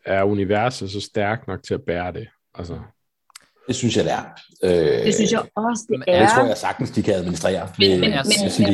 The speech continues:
Speaker 3: det er, hvem er
Speaker 4: Red
Speaker 3: hovedpersonen så? Det er sådan lidt, det, hvem er det, de skal basere det på?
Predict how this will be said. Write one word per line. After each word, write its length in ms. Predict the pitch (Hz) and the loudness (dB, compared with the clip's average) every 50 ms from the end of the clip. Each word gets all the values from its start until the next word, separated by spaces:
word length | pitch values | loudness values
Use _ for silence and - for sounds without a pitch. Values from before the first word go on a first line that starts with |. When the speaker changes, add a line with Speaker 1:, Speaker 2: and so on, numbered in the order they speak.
| - - - | 2 2 4
Speaker 3:
det 160 | 233 226 - 240 | 4 4 4 2
er, 220 | 233 240 226 277 | 0 0 0 0
hvem 60 | 269 254 | 0 0
er 40 | 254 | 0
Speaker 4:
Red 80 | 254 | 2
Speaker 3:
hovedpersonen 680 | 262 247 285 311 294 233 190 - - 208 175 156 170 165 | 2 2 2 0 0 -4 -4 0 0 2 2 0 -2 -4
så? 300 | - - 180 170 180 180 - | -2 0 0 0 0 0 -2
Det 60 | 196 | -6
er 40 | 196 | -6
sådan 180 | - - 240 220 | -4 -2 0 0
lidt, 120 | 226 214 - | 0 0 0
det, 120 | 240 233 | -4 -2
hvem 180 | 208 240 240 226 | -2 -2 -4 -4
er 80 | 226 220 | -4 -6
det, 140 | 233 254 - - | -6 -8 -10 -10
de 100 | 202 - | -10 -8
skal 120 | - 185 | -8 -8
basere 340 | 180 180 - - 254 226 208 175 | -8 -10 -8 -6 -4 -4 -4 -6
det 120 | 175 170 _ - | -8 -12 _ -2
på? 240 | 226 220 220 - - | 0 2 2 0 -2